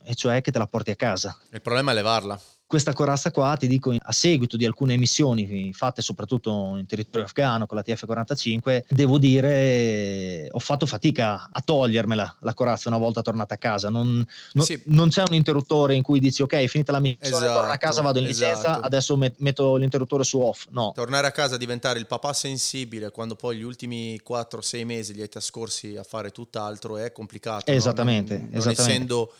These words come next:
Speaker 2: essendo esseri umani, quando rimani tanto tempo in un ambiente, poi lo fai tuo,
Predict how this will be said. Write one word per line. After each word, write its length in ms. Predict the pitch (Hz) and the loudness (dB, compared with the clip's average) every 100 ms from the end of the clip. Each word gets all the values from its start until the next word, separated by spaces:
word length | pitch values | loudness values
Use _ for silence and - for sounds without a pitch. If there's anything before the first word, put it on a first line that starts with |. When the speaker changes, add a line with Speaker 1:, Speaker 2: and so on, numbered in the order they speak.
| _ _ _ _ | _ _ _ _
Speaker 2:
essendo 340 | 110 139 127 | -4 -2 0
esseri 220 | 120 135 | 0 0
umani, 460 | 139 101 104 113 - _ _ _ _ _ - | -2 -4 -4 -6 -8 _ _ _ _ _ -14
quando 180 | 113 113 | -10 -8
rimani 280 | 117 117 | -6 -6
tanto 300 | 107 117 117 | -8 -8 -8
tempo 340 | 117 117 113 113 | -8 -8 -8 -8
in 80 | 113 | -8
un 120 | 113 | -8
ambiente, 640 | 117 117 113 110 104 107 | -6 -6 -6 -6 -8 -10
poi 160 | - 104 | -8 -8
lo 100 | 104 | -6
fai 260 | 110 117 | -6 -8
tuo, 480 | - 107 107 107 107 | -8 -8 -6 -6 -8